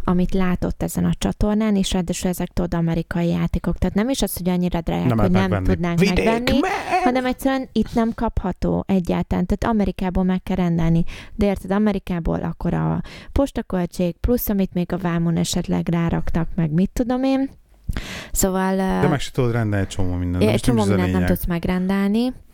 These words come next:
Speaker 2: Érted, és akkor, és akkor leül, megnéz három videót, és akkor jön, kérdezi, „Mikor megyünk, mikor megyünk Disneylandbe, mikor megyünk Legolandbe?”,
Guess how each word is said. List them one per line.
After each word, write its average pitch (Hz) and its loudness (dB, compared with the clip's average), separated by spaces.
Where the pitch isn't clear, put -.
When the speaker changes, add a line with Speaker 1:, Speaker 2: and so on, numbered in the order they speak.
Speaker 2:
Érted, 135 0
és 123 -4
akkor, 131 0
és 127 -2
akkor 127 -2
leül, 151 2
megnéz 147 0
három 113 -2
videót, 131 0
és - -8
akkor 117 0
jön, 127 2
kérdezi, 113 0
„Mikor 135 0
megyünk, 98 -2
mikor 123 0
megyünk 98 0
Disneylandbe, 120 0
mikor 127 0
megyünk 95 -2
Legolandbe?”, 120 0